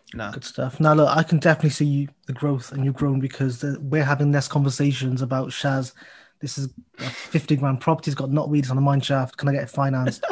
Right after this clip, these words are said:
Speaker 1: <laughs> My
Speaker 2: To now
Speaker 1: favourite
Speaker 2: the
Speaker 1: type.
Speaker 2: Yeah, to now the conversations are like, "This is land we're planning, what would that look like?" So I can definitely see the change in conversations we're having, and we're having less conversations be-, because before, perhaps the trust wasn't there that, you know, I, I, I need to ask this guy a million questions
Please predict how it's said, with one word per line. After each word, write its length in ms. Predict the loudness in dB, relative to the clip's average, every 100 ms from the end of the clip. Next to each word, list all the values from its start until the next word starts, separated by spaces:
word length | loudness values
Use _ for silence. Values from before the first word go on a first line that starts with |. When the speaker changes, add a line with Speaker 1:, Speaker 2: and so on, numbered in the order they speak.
| -8
Speaker 1:
<laughs> 200 | -10 2
My 100 | 4 6
Speaker 2:
To 100 | 8
now 220 | 10 8
Speaker 1:
favourite 0 |
Speaker 2:
the 60 | 8 4 0
Speaker 1:
type. 20 | -8 _ -20 -18 0
Speaker 2:
Yeah, 220 | 6 6
to 100 | 8 8
now 140 | 8
the 60 | 8
conversations 500 | 4 6 4 4 2
are 80 |
like, 280 | 4 2 0
"This 160 | -4 -2
is 140 | 0
land 220 | 2 2 2
we're 60 |
planning, 580 | 0 2 4 4 2 0
what 180 | -6 -6
would 200 | -6 -4
that 180 | -4 -4
look 180 | -6 -6
like?" 140 | -2
So 80 | 0
I 40 | 2
can 60 |
definitely 260 | 4 4 2
see 140 | 2
the 80 | 0
change 300 | 0 0 0
in 80 | 0
conversations 480 | -2 0 -2 -2 -4
we're 60 |
having, 360 | -4 -4 -4 -4 -8 -20 -20 _ _ _
and 240 | 4 4 4
we're 60 |
having 220 | 4 4
less 160 | 0 2
conversations 500 | 2 6 6 4 0
be-, 200 | -2 -4 -4
because 220 | -2 0
before, 480 | -2 0 4 6 4 -2 -18 -20 _ _ -4
perhaps 340 | -2 -2 -6
the 100 | -6
trust 360 | 0 4 4 4
wasn't 180 | 6 8
there 160 | 6
that, 140 | 4 0
you 60 |
know, 180 | -4 -6
I, 120 | -10 -12 -14
I, 80 | -16 _
I 60 | -4
need 120 | 0
to 100 | 0
ask 160 | 0 -4
this 80 |
guy 140 | -4 0
a 40 |
million 200 | 2 2
questions 580 | 2 -2 -2 -4 -4